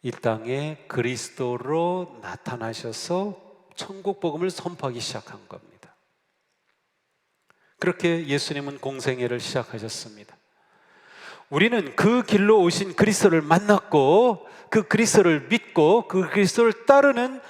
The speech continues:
그리스도인입니다. 이제 세례자 요한의 예언자적인 삶은 지금 우리가 어떻게 살아야 하는지를 보여줍니다.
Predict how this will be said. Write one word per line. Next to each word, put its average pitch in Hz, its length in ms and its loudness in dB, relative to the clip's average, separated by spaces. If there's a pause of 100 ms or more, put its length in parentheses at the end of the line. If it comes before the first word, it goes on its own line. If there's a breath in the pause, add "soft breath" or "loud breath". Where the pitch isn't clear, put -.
(160 loud breath)
그리스도인입니다. 202 1600 0 (2250 loud breath)
이제 214 440 6
세례자 214 680 4
요한의 151 640 2
예언자적인 175 800 4
삶은 185 520 0 (200 loud breath)
지금 196 380 0 (300 loud breath)
우리가 196 720 4
어떻게 165 480 0
살아야 175 460 0
하는지를 123 560 -4
보여줍니다. - 720 -8